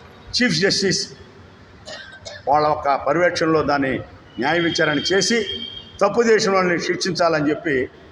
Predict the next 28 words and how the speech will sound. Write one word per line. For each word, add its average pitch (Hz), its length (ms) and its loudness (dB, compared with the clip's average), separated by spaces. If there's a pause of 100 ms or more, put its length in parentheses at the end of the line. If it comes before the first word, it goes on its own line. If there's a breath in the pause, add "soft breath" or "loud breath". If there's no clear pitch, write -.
(100)
కాంగ్రెస్ 165 460 2
పార్టీ 143 260 0 (280)
మేము 127 200 -2
డిమాండ్ 110 300 -2
చేస్తున్నాం. - 380 -10 (840)
వీటిలన్నిటినీ 233 720 2 (1400)
జరుగుతున్నటువంటి 185 680 2
అంశం, 185 420 2 (640)
ఈ 151 80 4
నూరు 196 280 4
రోజుల 190 320 4
పండక్కి 175 520 0 (600)
జరిగినటువంటి 156 580 0
అంశాలను 151 380 0
కూడా 160 140 2
మేము 160 240 -2
ప్రజల 147 220 2
దృష్టికి 135 360 -4
తేవాలనే, 127 480 0
కానీ 185 220 0 (480)
ఒక 160 160 0
ఆరు 208 240 6
నెలలు 233 280 6
అయితే 247 200 4 (400)
మేము 220 200 2
కూడా 214 120 4
మాట్లాడకూడదు 185 600 2
అనుకున్నాం. 127 380 -2